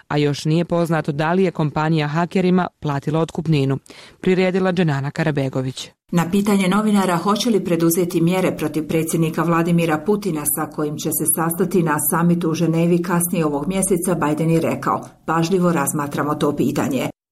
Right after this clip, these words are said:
Speaker 2: Ransomware napad na američku podružnicu brazilskog J B S-a ponovo je potakao optužbe da Rusija pruža utočište sajber kriminalcima. Slične sumnje pokrenute su nakon što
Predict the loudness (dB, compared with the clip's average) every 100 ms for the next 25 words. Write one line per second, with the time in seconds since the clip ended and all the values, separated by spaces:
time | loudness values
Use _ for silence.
0 | -2 0 2 0 -2 -2 0 2 2 2
1 | -2 -2 0 2 2 0 0 -2 2 2
2 | 2 2 0 -2 -2 0 0 2 2 0
3 | 2 0 2 2 4 4 2 0 -2 -2
4 | -6 -16 -4 0 2 2 2 0 0 0
5 | 0 -2 0 2 0 0 0 2 0 0
6 | 0 0 2 2 0 2 2 2 2 0
7 | 0 -4 -4 -4 -2 -2 -2 -2 -2 -2
8 | 0 0 2 2 0 0 0 0 -4 -12
9 | -20 -8 -2 -2 0 -4 0 2 4 2
10 | 0 -2 0 0 2 2 0 0 0 0
11 | -4 -6